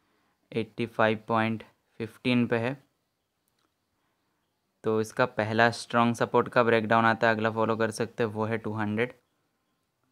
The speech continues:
फिफ्टी फ़ोर पॉइंट सेवेंटी पे है। अब यहाँ से देखते हो क्या कुछ,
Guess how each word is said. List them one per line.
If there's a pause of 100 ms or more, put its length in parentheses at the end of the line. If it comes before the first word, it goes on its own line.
(120)
फिफ्टी
फ़ोर
पॉइंट
सेवेंटी
पे
है।
अब
यहाँ
से
देखते
हो
क्या
कुछ,